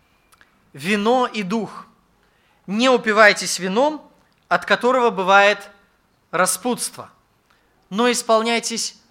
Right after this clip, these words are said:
Духом Святым, от которого бывает плод Святого Духа". Когда человек упивается вином, ну, по-другому мы можем сказать, когда он напился, когда он стал пьяным от вина, то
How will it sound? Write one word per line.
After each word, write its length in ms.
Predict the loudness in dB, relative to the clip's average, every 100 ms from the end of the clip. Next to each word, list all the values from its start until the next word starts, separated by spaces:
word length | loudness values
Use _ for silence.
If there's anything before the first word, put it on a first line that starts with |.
| -12
Духом 440 | -2 -2 -2 -2
Святым, 460 | -2 -4 -4 -6 -4
от 140 | -4
которого 380 | -2 -2 0 0
бывает 520 | 0 2 4 4 2 -8 _ _ _
плод 520 | 0 6 6 4 -10 _ _
Святого 560 | -8 -6 -4 -2 0 -2
Духа". 460 | -4 -8 -12 -20 _ _ _ _ _ _ -20 _ _ _ _ _ _ -2
Когда 300 | 0 0 -2
человек 480 | 0 -2 -2 -4 -10 -20 _ -12
упивается 800 | -8 -4 2 4 4 0 -4 -4
вином, 520 | -2 -2 0 0 -4 -14 _
ну, 80 | -10
по-другому 540 | -6 -4 0 2 2 0
мы 80 |
можем 240 | -2 -4 -4
сказать, 400 | -4 0 0 0
когда 340 | -6 -2 0
он 160 | -2 -8
напился, 640 | -10 -8 -8 -6 -4 -4 -8
когда 260 | -8 -4 -4
он 60 |
стал 340 | -2 0 0 -2
пьяным 540 | -2 2 2 0 -8
от 180 | -10 -10
вина, 400 | -10 -6 -8 -10 _ _ _ _ _ _ _ _
то 420 | 0 4 2 0